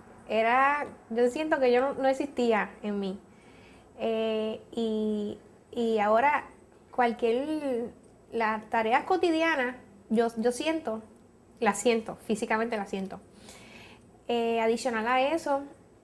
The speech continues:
este, relacionar, a relacionarme con las personas, pues obvio me siento más segura. Eh,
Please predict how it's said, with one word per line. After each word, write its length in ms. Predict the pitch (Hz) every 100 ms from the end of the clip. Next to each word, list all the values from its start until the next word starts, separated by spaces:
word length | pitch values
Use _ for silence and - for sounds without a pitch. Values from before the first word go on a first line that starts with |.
| - - - - - - - -
este, 1200 | 240 233 - - 240 226 220 220 214 208 202 202 - - - - - - - - - - - - - - - - - - - - - - - - 220
relacionar, 640 | 226 214 233 220 214 214 - -
a 100 | 220
relacionarme 520 | 220 214 233 220 226
con 80 | 240
las 120 | 240
personas, 340 | 233 240 247
pues 140 | 240 214
obvio 300 | 214 214 226
me 80 | 214
siento 260 | 214 202
más 160 | 208 208
segura. 480 | 220 214 240 220 214 - - - - - - - - -
Eh, 840 | 226 226 226 220 220 214 214 214